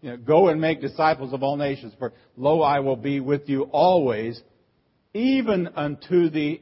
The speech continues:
ends," or the end of this earth. See, with faith in that, that promise, guess what? We can face the uncertainties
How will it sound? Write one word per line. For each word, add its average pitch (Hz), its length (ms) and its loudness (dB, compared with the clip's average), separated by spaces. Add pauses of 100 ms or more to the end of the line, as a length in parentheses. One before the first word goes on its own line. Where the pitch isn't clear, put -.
ends," 139 560 -6 (760)
or 120 140 -10
the 120 180 -10
end 135 300 -2
of 113 160 -4
this 120 240 -6 (100)
earth. 107 320 -6 (1400)
See, 202 100 -6
with 185 240 2
faith 254 320 2
in 175 120 -4
that, 170 180 -6
that 151 260 -2
promise, 190 580 -2
guess 156 220 -2
what? 180 320 0 (220)
We 208 200 4
can 156 200 -4 (100)
face 151 420 -2 (240)
the 139 120 -4
uncertainties 139 920 -8